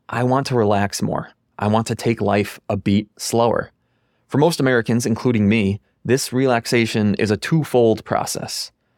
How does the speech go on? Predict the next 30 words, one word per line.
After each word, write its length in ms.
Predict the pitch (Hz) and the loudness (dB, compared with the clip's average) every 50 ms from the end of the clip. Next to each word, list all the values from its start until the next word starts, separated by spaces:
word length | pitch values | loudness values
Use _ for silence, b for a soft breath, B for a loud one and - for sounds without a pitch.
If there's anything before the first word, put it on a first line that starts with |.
| _ _ _ _ _ _ | _ _ _ _ _ _
First 400 | - 151 151 165 165 - - - - | 2 2 2 2 2 -4 -6 -2 0
is 260 | 127 120 113 113 - | 2 2 2 0 -2
creating 560 | - - - 131 120 117 113 107 107 104 101 | -8 -6 -2 0 2 2 2 2 2 2 0
time 480 | 101 - - 107 110 113 110 101 95 90 | 0 -2 -2 0 0 2 2 2 0 0
to 160 | - - 104 | -2 -2 0
relax. 680 | 90 92 82 82 - - - - - - - - - _ _ _ _ _ _ _ _ _ _ | 0 0 0 0 -2 -4 -6 -10 -10 -10 -10 -10 -12 _ _ _ _ _ _ _ _ _ _
We're 160 | - 104 110 | -2 0 0
all 120 | 151 196 180 | 2 2 2
given 300 | 120 147 147 120 107 98 | 2 2 2 2 2 2
the 60 | 95 | 2
same 400 | - - 117 110 107 101 95 - _ | 0 0 2 2 2 2 0 -2 _
twenty-four 480 | - - - 113 113 104 - 107 101 98 | -6 -2 0 0 0 2 2 2 4 4
hour 180 | 95 95 92 98 | 4 2 2 2
day, 420 | 92 - 107 101 90 90 92 87 | 2 2 2 2 2 0 0 0
and 120 | 90 101 | 0 2
we 80 | 101 101 | 2 4
all 180 | 104 107 110 110 | 4 2 2 0
face 360 | - - 113 110 107 104 - | -2 -2 -2 0 0 -2 -2
the 100 | 95 98 | -6 -6
same 360 | - - 104 104 107 107 110 | -4 -2 0 2 2 2 2
choices 480 | 107 - - 107 110 107 - 117 101 101 | 0 0 0 0 0 0 0 -2 0 0
and 120 | 101 95 | 0 0
challenges 600 | - - 104 107 110 107 101 104 104 104 101 - - _ _ _ _ | 0 0 0 0 2 2 2 2 0 0 -2 -6 -12 _ _ _ _
in 140 | - 110 - | -4 -2 -2
how 220 | - - 120 123 | 0 2 2 2
to 60 | 113 | 2
use 320 | 104 101 110 123 113 98 101 | 2 2 2 2 2 2 0
that 180 | 92 78 - | -2 -2 -2
time. 480 | - - 127 135 110 82 80 - 110 110 _ _ _ _ _ _ _ _ - | -4 -4 -2 -2 -2 -2 -4 -4 -6 -8 _ _ _ _ _ _ _ _ -12
So 360 | - - 120 110 110 107 - | -4 0 2 2 2 2 0